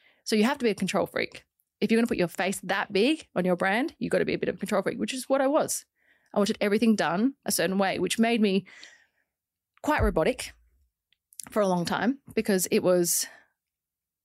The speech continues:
it, to the point where I was, like, scared that my shoelace would fly off 'cause I, it would f-, deflect their eye from looking at what I was actually doing. Like, everything had to be perfect. No flyaways,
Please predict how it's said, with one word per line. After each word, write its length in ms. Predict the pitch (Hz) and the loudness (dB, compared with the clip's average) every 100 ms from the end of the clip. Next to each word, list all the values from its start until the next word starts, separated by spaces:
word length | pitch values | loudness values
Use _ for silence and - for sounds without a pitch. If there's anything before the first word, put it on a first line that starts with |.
| _ - - - | _ -20 -16 -8
it, 160 | - - | -4 0
to 80 | |
the 80 | 339 | 0
point 300 | 214 294 254 | 0 0 2
where 140 | 214 202 | 2 2
I 120 | 196 | 2
was, 140 | 190 | 0
like, 120 | 202 - | -2 -2
scared 320 | - 214 214 | 0 0 0
that 80 | 180 | -2
my 60 | |
shoelace 400 | 170 240 226 202 | 0 0 0 0
would 100 | 185 | -4
fly 240 | - 160 170 | -2 0 0
off 140 | - | -2
'cause 160 | 190 - - | -8 -8 -6
I, 120 | - | -6
it 160 | - | 2
would 120 | 196 180 | 2 2
f-, 140 | - | -2
deflect 380 | 196 - 202 - | -2 -2 -4 -2
their 120 | 165 190 | -2 0
eye 180 | 196 | -2
from 160 | 160 180 | -2 -4
looking 240 | 180 190 | -4 -2
at 80 | 180 | -2
what 120 | 175 | 0
I 60 | 180 | 2
was 120 | 175 | 2
actually 300 | 175 - 175 | -2 -4 -2
doing. 260 | 185 185 165 | 0 0 0
Like, 200 | 180 - | -4 -4
everything 480 | 202 185 185 196 196 | -2 2 2 2 0
had 200 | 185 165 | 0 -2
to 100 | 208 | -2
be 340 | 175 170 - - | -2 -2 -2 -4
perfect. 440 | 220 214 185 - | -2 -2 -4 0
No 220 | 196 185 | 2 2
flyaways, 640 | 180 247 269 208 - - | 2 0 0 0 -2 -4